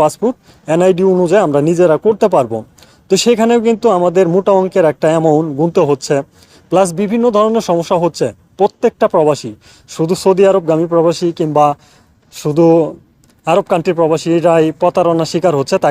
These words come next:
কিন্তু না, বিভিন্ন, আহ, দেশের প্রবাসীরাই কিন্তু প্রতারণার শিকার হচ্ছে। প্লাস যারা ইউরোপ আমেরিকায় যাচ্ছে, তারা কিন্তু বাই পথে যাচ্ছে, মানে অবৈধভাবে ঢোকার চেষ্টা করতেছে, সেখানেও কিন্তু দালালের খপ্পর। এবং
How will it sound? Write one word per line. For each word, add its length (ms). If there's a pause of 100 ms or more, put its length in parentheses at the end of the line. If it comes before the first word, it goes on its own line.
কিন্তু 240
না, 60 (460)
বিভিন্ন, 400 (920)
আহ, 180 (120)
দেশের 280
প্রবাসীরাই 480
কিন্তু 200
প্রতারণার 460
শিকার 240
হচ্ছে। 180 (100)
প্লাস 200 (320)
যারা 180 (140)
ইউরোপ 340
আমেরিকায় 400 (160)
যাচ্ছে, 300 (1000)
তারা 200
কিন্তু 220 (360)
বাই 220
পথে 280 (200)
যাচ্ছে, 300 (520)
মানে 180 (320)
অবৈধভাবে 600 (380)
ঢোকার 240 (140)
চেষ্টা 320
করতেছে, 360 (420)
সেখানেও 380
কিন্তু 160 (100)
দালালের 420
খপ্পর। 340 (200)
এবং 160